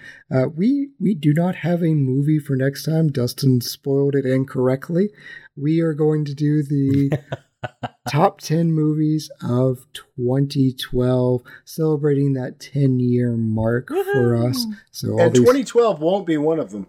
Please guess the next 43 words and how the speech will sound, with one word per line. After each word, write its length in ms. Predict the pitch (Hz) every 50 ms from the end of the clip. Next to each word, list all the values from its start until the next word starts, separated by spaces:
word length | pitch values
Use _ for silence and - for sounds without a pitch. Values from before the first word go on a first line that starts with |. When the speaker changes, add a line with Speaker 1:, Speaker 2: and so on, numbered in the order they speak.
| _ - _ - _ _ _
Speaker 1:
Yeah, 380 | - 123 120 120 117 117 117 117 117
twenty 280 | - 131 131 123 123
twelve 340 | 117 - - 120 120 120 117
was 140 | 123 120 117
Speaker 2:
Correct. 420 | 113 107 104 98 90 - - - - - _ _ _ -
Speaker 1:
This, 240 | 165 147 135 139 143 135 - - _ -
this 100 | 190 208
was 180 | 262 214 135 120
a 20 | - -
terrible 400 | - - 147 139 135 127 131 127 120
year 240 | 113 113 117 117 117
in 120 | 113 110
cinema. 380 | - - 127 117 113 110 110 107 117
I'm 120 | 127 131
just 180 | 135 135 135 143
gonna 200 | 139 120 113 113 - _ _ - - _ _ _
spoil 500 | - - - - - 147 147 139 131 127
that 240 | 135 131 131 135 -
for 240 | - - 127 127
everyone. 420 | 123 120 127 120 113 117 117 117 - - - - - - - _ _ -
What? 120 | 151 -
Speaker 2:
Y'all, 180 | 131 160 175 143
it's 120 | 151 -
hard 340 | 127 120 117 123 147 151 127
coming 300 | - 127 120 117 110 107
up 100 | 110 107
with 120 | 110 104 101
this 160 | 107 98 98
list. 360 | 104 117 120 110 - - - _ -
Speaker 1:
<laughs> 80 | - -
Speaker 3:
I, 300 | - - - 277 226 147 - - 247 - - - 381 - -
I, 480 | - - 180 - - 381 - - 180 160 -
I'll, 200 | 180 190 202 -
I'll, 240 | 190 185 185 185 -
I'll 180 | 165 160 165 165
say 320 | - - 190 185 185 180 - -
I 140 | 143 147 147
probably 680 | - - 151 151 160 170 175 190 175 170 180 180 175 170
could, 520 | - - - 175 160 147 147 139 139 - -
I 120 | 127 131 135
could 220 | - 151 135 117
tell 300 | - - - 156 160 165
you 360 | 165 170 170 165 160 156 151